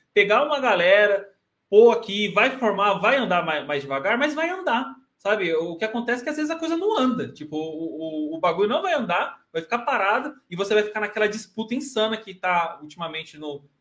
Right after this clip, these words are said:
no mercado de T I, querendo achar sênior, querendo achar especialista, sabe? E não acha, e quando acha, o cara não retém. Mas eu concordo totalmente com o que o Marlon falou também.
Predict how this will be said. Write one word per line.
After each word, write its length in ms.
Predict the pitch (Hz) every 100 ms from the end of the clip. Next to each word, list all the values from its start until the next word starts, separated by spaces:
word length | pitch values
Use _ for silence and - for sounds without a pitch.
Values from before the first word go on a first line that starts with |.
| -
no 100 | 143
mercado 380 | 156 156 151
de 120 | 156 160
T 140 | 175
I, 240 | 160 196 233
querendo 360 | - 277 254 247
achar 200 | 262 262
sênior, 520 | 254 220 214 233 202
querendo 240 | 196 196 202
achar 160 | 196
especialista, 840 | 202 214 202 214 185 208 208 -
sabe? 340 | 175 214 208 175 _ _
E 100 | 175
não 180 | 202 302
acha, 340 | 233 240 247
e 80 | 151
quando 260 | 190 214 208
acha, 220 | 202 -
o 40 |
cara 160 | - 226
não 120 | 233
retém. 500 | 226 247 240 202 202 _ _ _ _ _ _ _ _ _
Mas 260 | 139 151 151
eu 300 | 170 160 170
concordo 320 | 185 175 180
totalmente 400 | 208 247 269 240
com 80 | 240
o 40 |
que 60 | 233
o 40 |
Marlon 220 | 233 240 240
falou 220 | 392 -
também. 420 | 415 403 135 -